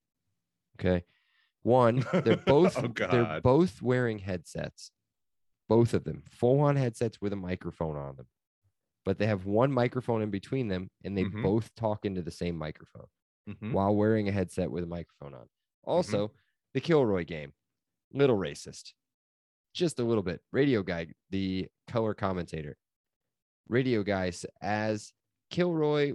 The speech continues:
Speaker 1: wide receiver breaks, break dances in end zone. Quote,
Speaker 2: <laughs> Oh, God.
Speaker 1: "There ain't no room for that hully-gully stuff down there like that."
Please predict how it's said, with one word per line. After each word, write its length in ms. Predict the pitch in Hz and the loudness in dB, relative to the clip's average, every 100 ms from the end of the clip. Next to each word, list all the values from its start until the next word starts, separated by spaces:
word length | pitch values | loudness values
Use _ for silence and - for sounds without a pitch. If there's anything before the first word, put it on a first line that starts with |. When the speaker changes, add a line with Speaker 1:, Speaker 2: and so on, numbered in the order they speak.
| - | -2
Speaker 1:
wide 240 | 113 117 | -2 0
receiver 640 | 117 - 113 104 107 104 - _ | -2 -6 -4 -2 0 -2 -6 _
breaks, 300 | 101 113 - - _ - | -4 -4 -6 -20 _ -2
break 240 | 127 143 | -2 0
dances 420 | - 98 92 95 - | -4 -6 -6 -10 -8
in 160 | 127 139 | -8 -6
end 180 | 120 104 | -6 -6
zone. 220 | 92 73 _ _ | -8 -10 _ _
Quote, 380 | - 180 202 - | -2 0 2 0
Speaker 2:
<laughs> 260 | 139 - 123 | -4 -6 -8
Oh, 80 | 131 117 - | -10 -8 -8
God. 360 | 120 85 82 76 - | -6 -4 -6 -6 -2
Speaker 1:
"There 160 | 113 - | -2 0
ain't 280 | 165 202 | -4 0
no 180 | 175 202 | 4 6
room 420 | 190 175 220 208 165 | 6 4 2 0 -2
for 120 | 151 | -2
that 220 | 131 117 | 0 -2
hully-gully 640 | 107 127 127 113 117 107 | -2 -2 0 -2 -2 -4
stuff 320 | 101 107 98 - | -4 -4 -4 -4
down 240 | 98 95 | -4 -4
there 180 | 92 87 | -4 -4
like 200 | 87 80 | -4 -6
that." 240 | 85 80 | -8 -10